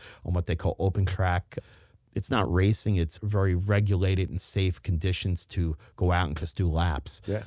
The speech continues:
Speaker 1: at speed, at speed. So I've had my car probably doing a hundred and ten, which is not a lot to vintage race guys, but it was enough for me.
Speaker 2: Yeah,
Speaker 1: You
Speaker 2: that
Speaker 1: know, it's a
Speaker 2: feels
Speaker 1: f-,
Speaker 2: fast.
Speaker 1: it's a
Speaker 2: Yeah.
Speaker 1: fifty-something year old car. If you knew how big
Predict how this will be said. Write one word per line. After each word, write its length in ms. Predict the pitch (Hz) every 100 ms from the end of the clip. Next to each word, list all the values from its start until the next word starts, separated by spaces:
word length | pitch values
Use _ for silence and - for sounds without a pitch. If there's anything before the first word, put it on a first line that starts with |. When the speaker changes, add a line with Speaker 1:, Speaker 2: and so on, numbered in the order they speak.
| - -
Speaker 1:
at 160 | 113
speed, 480 | - - 104 64 - -
at 160 | 90
speed. 460 | - - 62 53 -
So 180 | - 76
I've 300 | 80 101 -
had 180 | 110 90
my 100 | 87
car 260 | - 85
probably 280 | 78 82 78
doing 200 | 80 80
a 60 | 73
hundred 300 | 87 - 78
and 120 | 78
ten, 320 | - 87 90
which 200 | 85 -
is 240 | 80 - - - -
not 240 | 92 92 90
a 60 |
lot 380 | 82 87 90 -
to 80 | 85
vintage 420 | 76 85 85 80
race 320 | 78 85 95
guys, 300 | - 101 101
but 160 | - 82
it 20 |
was 180 | 82 82
enough 240 | 78 78
for 140 | - 69
me. 320 | 69 65 - _ - - -
Speaker 2:
Yeah, 160 | 104 95
Speaker 1:
You 60 | 95
Speaker 2:
that 40 |
Speaker 1:
know, 100 | 71
it's 60 | 76
a 40 |
Speaker 2:
feels 220 | 135 101
Speaker 1:
f-, 40 | -
Speaker 2:
fast. 380 | 110 92 95 -
Speaker 1:
it's 160 | 110
a 40 | 123
Speaker 2:
Yeah. 80 | 98
Speaker 1:
fifty-something 500 | 95 - - 123 104
year 140 | 104
old 160 | 98 98
car. 280 | 117 107 101
If 120 | 113
you 100 | 113
knew 140 | 135
how 180 | 113 107
big 460 | 101 123 117 101